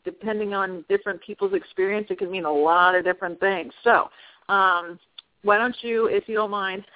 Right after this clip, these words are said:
I've, of course, done it a hundred times. <laughs> Good news, bad news, right? But what, what rehabilitation options,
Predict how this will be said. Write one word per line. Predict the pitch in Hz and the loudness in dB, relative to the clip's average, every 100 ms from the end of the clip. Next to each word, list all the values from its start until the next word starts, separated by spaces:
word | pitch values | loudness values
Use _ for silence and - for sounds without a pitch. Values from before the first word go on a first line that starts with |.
| - | 0
I've, | 190 196 | 0 0
of | |
course, | - 202 190 - | 0 0 0 2
done | 196 | 2
it | 190 - _ _ 170 | 2 -2 _ _ -6
a | |
hundred | 175 202 202 196 | -2 0 -2 0
times. | 180 180 202 - - | -2 -2 -4 -6 -2
<laughs> | 262 240 | 2 2
Good | 214 202 | 0 -2
news, | 196 - | -6 -4
bad | 180 196 | 0 0
news, | 175 175 190 | -2 -10 -6
right? | 190 214 - - _ - | -6 -6 -10 -20 _ -2
But | 202 196 - _ - | 0 0 -4 _ -16
what, | 196 226 240 - | 0 4 4 2
what | 220 277 247 | 2 2 0
rehabilitation | 294 277 233 226 226 240 233 214 - | -4 -2 0 -2 -2 -6 -8 -8 -4
options, | 175 185 - 240 247 269 | -2 -2 -4 -6 -6 -10